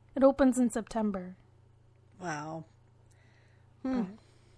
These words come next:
Speaker 1: maybe at the end of the d-, I wonder if it'll be busy, too, like, how busy it will be for booking.
Speaker 2: Well,
Speaker 1: We,
Speaker 2: in
Speaker 1: we could
Speaker 2: September,
Speaker 1: call
Speaker 2: we're
Speaker 1: in and
Speaker 2: supposed to be in Walt Disney World for Expo.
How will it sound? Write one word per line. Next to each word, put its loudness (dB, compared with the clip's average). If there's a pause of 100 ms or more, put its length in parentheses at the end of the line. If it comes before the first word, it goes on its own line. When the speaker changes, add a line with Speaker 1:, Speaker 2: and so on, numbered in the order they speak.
(760)
Speaker 1:
maybe 4
at 6
the 2
end 4
of -4
the -2
d-, -6
I 2
wonder 2
if -2
it'll 6
be 2
busy, 0
too, -4
like, -2
how -2
busy -2
it -2
will -4
be -6
for -10
booking. -10 (680)
Speaker 2:
Well, 4
Speaker 1:
We, 8
Speaker 2:
in 6
Speaker 1:
we 2
could 0 (100)
Speaker 2:
September, 10
Speaker 1:
call 12
Speaker 2:
we're 12
Speaker 1:
in 12
and 8
Speaker 2:
supposed 8
to 0
be 2
in 6
Walt 8
Disney 0
World 2
for 2
Expo. -2